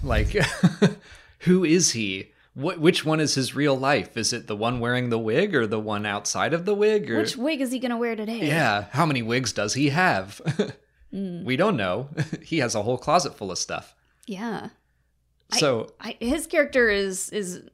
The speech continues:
Speaker 2: very mysterious to me, and I, I love the, the way he's playing these other characters in his life. Like, he, he's got,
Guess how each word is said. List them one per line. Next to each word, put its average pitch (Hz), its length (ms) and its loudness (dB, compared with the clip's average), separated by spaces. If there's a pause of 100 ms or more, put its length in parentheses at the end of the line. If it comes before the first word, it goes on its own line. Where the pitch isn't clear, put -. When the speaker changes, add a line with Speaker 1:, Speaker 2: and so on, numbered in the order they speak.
(160)
Speaker 2:
very 226 300 2
mysterious 180 680 -8
to - 120 -8
me, - 200 -8
and 190 220 -2
I, 190 340 -2 (580)
I 208 100 2
love 202 600 2 (400)
the, 190 540 -8
the 190 140 -4
way 208 240 -2
he's 196 520 -8 (480)
playing 220 580 -4
these 185 480 -6
other 247 220 2
characters - 560 -12
in 185 120 -8
his - 200 -12
life. - 360 -8
Like, - 200 -12
he, - 500 -12
he's 190 260 -12
got, 185 300 -4